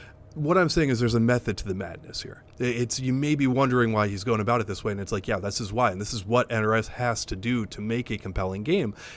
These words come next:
and it's why a bunch of people love and play Mortal Kombat to this day.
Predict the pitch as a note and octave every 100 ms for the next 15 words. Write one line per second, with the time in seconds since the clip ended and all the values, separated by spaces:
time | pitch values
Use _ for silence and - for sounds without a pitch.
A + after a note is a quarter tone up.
0 | - A2 G#2+ A#2 A2+ A2 G2 G#2+ G#2 G#2+
1 | A#2 A2 G2+ G2+ A2+ G#2 F#2 - G#2+ F2+
2 | C3 G#2 F#2 F#2 - F#2 F#2 F2+ - -
3 | - - G#2+